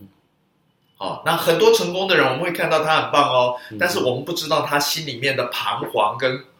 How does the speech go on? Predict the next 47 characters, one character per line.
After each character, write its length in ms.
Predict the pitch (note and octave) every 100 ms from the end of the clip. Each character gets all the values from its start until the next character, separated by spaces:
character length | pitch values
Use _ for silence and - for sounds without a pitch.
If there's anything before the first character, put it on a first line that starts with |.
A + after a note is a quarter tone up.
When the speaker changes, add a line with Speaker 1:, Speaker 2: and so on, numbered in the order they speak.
| _
Speaker 2:
困 260 | - F3 C3
扰 240 | A2+ G2
哦。 360 | G2+ B2 B2 -
Speaker 1:
没 100 | F#2
错。 320 | - F#2+ F2 -
Speaker 2:
哦， 300 | A2 A2+ C3
其 120 | D#3+
实 240 | C3+ C#3
是， 220 | C3 C#3 B2+
是 240 | D3 B2+
这 100 | C#3+
样。 140 | B2 - - -
那 240 | B3+ A#3+
如 80 | B3+
果 100 | G3
要 180 | G3 F#3+
走 240 | C#3+ G#2
到 180 | D3 D3+
长 460 | - - G#2 B2 D3+
远 280 | C3 F2+ -
的 80 | F2
话， 420 | - F#2+ - -
Speaker 1:
是。 320 | - - F2 - _ _ _ _
Speaker 2:
哦， 200 | G#2+ F#2+ G#2
你 60 |
会 120 | D3 F#3+
发 180 | D#3+
现 260 | D#3 E3 G#2
我 80 | G#2
们 140 | G#2+ -
一 120 | E3+
个 220 | - C#3
人 260 | A2 G2 E2+
的 120 | G#2+
脑 220 | G2 F2+
袋 240 | - G2+ F#2+
有 60 | -
限。 320 | - - - - - _ _ -
Speaker 1:
嗯。 80 | F2
Speaker 2:
好， 400 | - G2+ - - - -
所 160 | C3+
以 200 | A#2+ A#2
一 120 | C#3+
个 100 | C#3
人 180 | A#2 -
到， 360 | - - - - -
会， 140 | A3